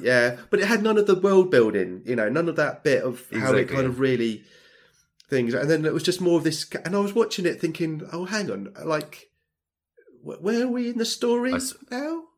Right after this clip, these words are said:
Speaker 2: Yeah.
Speaker 1: You know, and I was, like,
Speaker 2: Yeah,
Speaker 1: genuinely
Speaker 2: well, that's the
Speaker 1: confused the... first time I watched it. I was, was 'cause the problem is
Speaker 2: But I'm convinced.
Speaker 1: Yeah, go on.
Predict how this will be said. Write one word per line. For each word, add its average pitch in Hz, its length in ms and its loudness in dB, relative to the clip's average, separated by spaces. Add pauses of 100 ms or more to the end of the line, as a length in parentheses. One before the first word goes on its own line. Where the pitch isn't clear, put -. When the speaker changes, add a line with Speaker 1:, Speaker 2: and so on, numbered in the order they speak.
(520)
Speaker 2:
Yeah. 123 160 -6
Speaker 1:
You 175 60 2
know, 120 260 0
and 156 100 0
I 185 80 6
was, 175 160 2
like, 165 200 4
Speaker 2:
Yeah, 160 80 0
Speaker 1:
genuinely 220 400 4
Speaker 2:
well, 196 100 -2
that's 185 160 0
the 208 80 -2
Speaker 1:
confused 135 320 2
the... 117 80 -2
first 123 300 -2
time 120 200 -4
I 120 60 -2
watched 120 360 -4
it. 87 60 -6
I 76 160 -8
was, - 320 -8 (800)
was 156 160 -4
'cause - 300 -8 (160)
the 190 120 4
problem 226 380 0
is 175 120 4
Speaker 2:
But - 140 4
I'm 185 100 -2
convinced. 156 500 -4
Speaker 1:
Yeah, 139 120 0
go 143 180 2
on. 123 220 -4